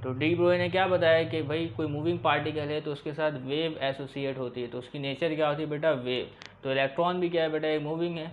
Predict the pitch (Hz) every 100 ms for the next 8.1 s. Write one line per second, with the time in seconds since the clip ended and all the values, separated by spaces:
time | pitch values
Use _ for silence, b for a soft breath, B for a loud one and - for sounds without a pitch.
0 | - 151 147 175 147 131 160 156 156 156
1 | 147 147 147 143 147 160 156 147 143 147
2 | - - - 170 170 165 - 127 - 123
3 | 120 147 147 - 170 175 165 143 151 190
4 | 170 156 151 147 156 170 160 151 147 143
5 | 127 185 B B B B - 135 170 170
6 | 151 131 123 127 123 127 139 135 165 160
7 | 160 156 160 170 151 131 135 131 117 85
8 | 117